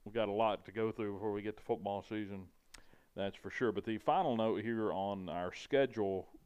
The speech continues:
for the twenty twenty, twenty twenty-one season for basketball is, you know, they are planning on doing the district, region, and state tournaments as planned. So good thing is, uh, we'll,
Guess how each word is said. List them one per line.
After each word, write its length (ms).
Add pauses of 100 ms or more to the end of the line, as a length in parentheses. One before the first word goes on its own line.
(200)
for 260
the 140
twenty 280
twenty, 380 (240)
twenty 260
twenty-one 560 (140)
season 320
for 140
basketball 580
is, 160
you 80
know, 160
they 120
are 100
planning 400
on 120
doing 220
the 80
district, 540 (120)
region, 440
and 100
state 300
tournaments 420 (840)
as 280
planned. 520
So 200 (100)
good 160
thing 200
is, 260
uh, 80
we'll, 220